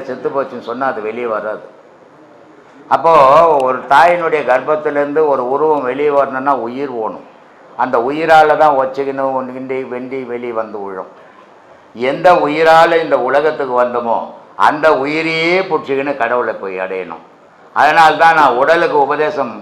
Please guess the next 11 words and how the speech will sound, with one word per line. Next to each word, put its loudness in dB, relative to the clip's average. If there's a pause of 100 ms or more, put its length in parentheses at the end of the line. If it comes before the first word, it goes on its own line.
(100)
யோகாசனம், 2
அது -2 (160)
இது -4 (100)
எதையும் -6
சொல்லிக் -6
கொடுக்கறதில்லை. -10 (300)
ஏன்னா -2
அது -2 (520)
ஆயிரம் 0
இடங்கள் -2
இருக்குதா -6